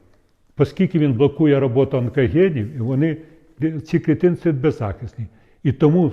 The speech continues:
можна ставити питання про повне вилікування. Справді, в більшості випадків досягається повне вилікування. Що пов-, значить повне вилікування? Це,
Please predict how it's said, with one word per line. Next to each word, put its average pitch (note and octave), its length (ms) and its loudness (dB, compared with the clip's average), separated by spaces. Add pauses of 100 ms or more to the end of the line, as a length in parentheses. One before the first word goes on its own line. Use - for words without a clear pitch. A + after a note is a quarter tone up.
можна C#3+ 520 2
ставити B2+ 520 2
питання E3 500 0
про A#2+ 180 -2
повне D3+ 340 0
вилікування. G2 720 -6
Справді, D#3 540 -2 (360)
в A#2+ 40 -4
більшості C3+ 600 2
випадків B2+ 640 0 (380)
досягається B2 920 0 (240)
повне F3 360 2
вилікування. B2 460 0
Що E3 140 -4
пов-, D3 500 -2
значить C#3 320 -4
повне C3+ 240 0
вилікування? G2 720 -8 (360)
Це, C3 300 2